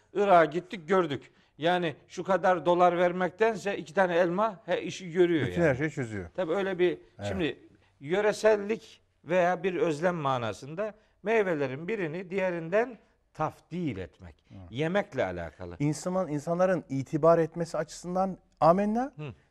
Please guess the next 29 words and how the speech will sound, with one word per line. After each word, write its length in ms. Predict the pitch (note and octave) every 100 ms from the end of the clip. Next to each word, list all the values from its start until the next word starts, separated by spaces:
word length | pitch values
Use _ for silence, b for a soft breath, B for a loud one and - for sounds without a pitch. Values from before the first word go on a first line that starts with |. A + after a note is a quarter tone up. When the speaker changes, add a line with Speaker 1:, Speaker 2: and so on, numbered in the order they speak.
| -
Speaker 2:
meyvelerin 600 | C3 E3 F3+ F#3 G#3 A3
muhtevası 800 | C#3+ D3 C3 E3 E3 F3 E3+ A3
açısından 480 | - - A#2+ G#2+ G2+
da 20 |
Speaker 1:
Bunda 300 | B2+ B3 A3+ _ -
bir 60 |
farklı 240 | F#3+ A3+ A#3+
Speaker 2:
ayrı 160 | B3+
özellikler. 840 | G#3+ G#3 F#3 D#3+ C3+ - G#2+ - _ _
Speaker 1:
Tabii. 220 | A3 D#3+
Speaker 2:
Kiminde 440 | A3+ A3 G3+ F#3+ D#3+
bilmem 320 | F#3 F#3 E3
şu, 180 | - F#3
şu, 160 | F3+
şu 180 | E3+ E3+
vitaminler, 580 | D#3+ D#3+ D3+ C#3+ C#3 C3+
mineraller, 600 | C3 C3 B2+ B2 A#2+ A#2
özellikler, 680 | A2 G#2+ A2 G2 - F#2+ G2+ -
tat, 180 | D#3+ A#2+
Speaker 1:
Tabii. 220 | F#2 -
Speaker 2:
gıda, 420 | A2+ G#2 A2 E3+ b b b _
değil 120 | F#3
mi? 100 | G#3+
Şifa 360 | - B2+ C3+ B2+
verici 280 | A#2+ A2 A2
özellik. 460 | F#2+ G2 A2+ -
Diğerinde 360 | A3 G#3+ G3+ F#3+
öbüründe 420 | F3 D#3+ D3+ C#3
farklı. 500 | A#2+ G#2 F#2+ - A#3